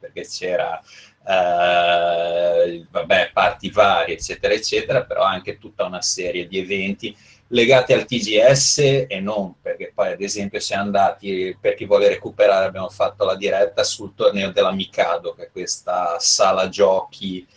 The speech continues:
retro, e c'era atmosfera molto d'altri tempi, una fumara <laughs> anche, anche a, in fonderia, si vede più, tutti a fumare sigarette e a giocare Virtua Fighter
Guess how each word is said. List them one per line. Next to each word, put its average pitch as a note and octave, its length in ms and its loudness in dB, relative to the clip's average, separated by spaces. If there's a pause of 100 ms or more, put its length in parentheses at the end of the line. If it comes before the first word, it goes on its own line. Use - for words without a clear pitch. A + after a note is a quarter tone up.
(220)
retro, A2+ 800 0 (540)
e G#2 240 -4
c'era F2+ 1040 -2
atmosfera F2+ 640 -6
molto F2 840 -4
d'altri F#2+ 480 -2
tempi, G2 340 -4
una F#2 160 -6
fumara F#2+ 760 -4
<laughs> - 60 -10
anche, - 360 2 (440)
anche G#2+ 640 -6
a, F#2+ 320 -6 (540)
in A2 240 -2
fonderia, G2+ 800 2
si - 160 0
vede G2 240 0
più, - 380 -8
tutti A#2+ 420 0
a F#2+ 420 4
fumare G2+ 760 -2
sigarette G#2+ 720 4
e - 40 6
a F#2 60 2
giocare F#2+ 720 0
Virtua G2+ 320 -4
Fighter - 540 -4